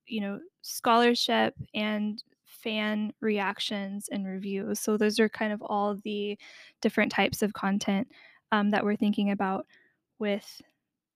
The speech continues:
um, the critical narrative. I will say in current conversations, and rightfully so, with, um, we're now in a post-Me Too movement, which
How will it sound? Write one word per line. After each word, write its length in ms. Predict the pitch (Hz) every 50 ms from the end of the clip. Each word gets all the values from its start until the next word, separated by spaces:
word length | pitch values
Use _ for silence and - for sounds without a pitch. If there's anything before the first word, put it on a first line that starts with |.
| _ _ _ _ -
um, 400 | 214 202 196 190 196 202 214 220 - _ _
the 100 | - 220
critical 480 | - - 202 202 202 - - - - - - _ -
narrative. 460 | 226 214 - - - - - 240 240 - - - - - - - - - -
I 80 | 254 254
will 120 | 269 302
say 260 | 294 - - 311 294 - -
in 400 | - - 240 240 233 233 233 - - _ _ _ _ _ _ -
current 440 | - - - 339 359 370 359 - - _ _ _ _ - -
conversations, 1160 | - - 262 247 247 240 233 233 226 - - 247 247 294 277 - - 240 208 208 208 208 214 226
and 180 | 220 220 214
rightfully 480 | 214 202 220 - - - 226 208 208 208
so, 560 | - - - 220 208 196 190 196 208 220 - -
with, 580 | - 220 208 208 208 220 214 - - - - - -
um, 440 | - 208 202 202 196 196 202 202 208 - - - - - -
we're 120 | 226 220
now 280 | 220 214 214 214 214 214
in 120 | 220 214
a 100 | 208 208 -
post-Me 800 | - - - 220 214 220 - - - - - 220 220 214 214 214
Too 480 | - - - 233 214 208 208 208 214 - - - - _
movement, 760 | 240 226 226 233 208 220 214 202 202 220 - 277 - - - - - _
which 500 | - 220 208 202 208 - - - - -